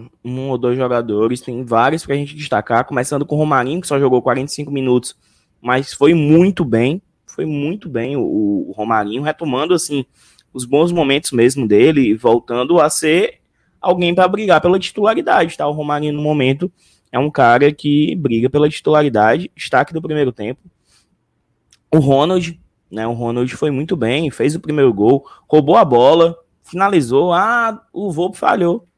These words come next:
Sim, meu chapa, se não testa ali, o Volpe não ia falhar, não, tem que chutar, tem que testar, méritos do Ronald,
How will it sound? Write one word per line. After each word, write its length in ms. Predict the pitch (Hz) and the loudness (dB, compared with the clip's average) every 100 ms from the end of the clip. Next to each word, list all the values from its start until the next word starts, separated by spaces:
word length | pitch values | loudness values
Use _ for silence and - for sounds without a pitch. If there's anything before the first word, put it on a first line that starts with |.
| _ _ _ _ | _ _ _ _
Sim, 200 | - 247 | -8 -2
meu 120 | 262 | -2
chapa, 360 | 294 175 139 175 | 2 2 2 0
se 140 | - | -6
não 140 | 208 214 | -6 -4
testa 420 | 190 208 - 233 | 0 0 0 0
ali, 300 | 226 226 349 | 0 0 0
o 280 | 359 233 240 | 0 0 2
Volpe 280 | 214 214 - | 4 2 0
não 80 | 233 | -4
ia 60 | |
falhar, 280 | 240 269 285 | -2 0 0
não, 200 | 349 247 | 0 -4
tem 100 | 247 | -4
que 80 | 240 | -8
chutar, 380 | - - 214 226 | -8 -2 2 2
tem 100 | - | -2
que 80 | 226 | -4
testar, 500 | 233 240 - 226 - _ _ _ _ - | -4 -2 -2 -2 -4 _ _ _ _ -2
méritos 440 | 170 175 190 196 | 4 4 2 -2
do 120 | 185 | 2
Ronald, 520 | 170 151 165 196 202 | 2 0 -2 -2 -2